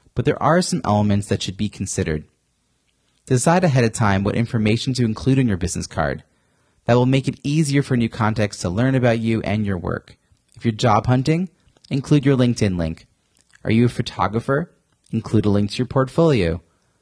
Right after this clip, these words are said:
If you don't like to receive random calls on your cell phone, you have a few options.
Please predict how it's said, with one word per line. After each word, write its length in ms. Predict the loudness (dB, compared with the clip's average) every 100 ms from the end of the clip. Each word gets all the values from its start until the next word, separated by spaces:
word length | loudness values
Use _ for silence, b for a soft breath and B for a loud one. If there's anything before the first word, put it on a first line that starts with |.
| _ _ _
If 160 | -10 -4
you 60 | 0
don't 280 | 2 2
like 240 | 2 0 -4
to 120 | -2
receive 480 | 0 0 0 -2 0
random 400 | 2 2 2 -2
calls 400 | 0 2 2 2
on 40 |
your 100 | 0
cell 260 | 0 2 0
phone, 400 | 2 0 0 -4 _ -2
you 100 | 2
have 100 | 2
a 60 | 0
few 260 | 2 2
options. 500 | 2 0 -4 -6 -8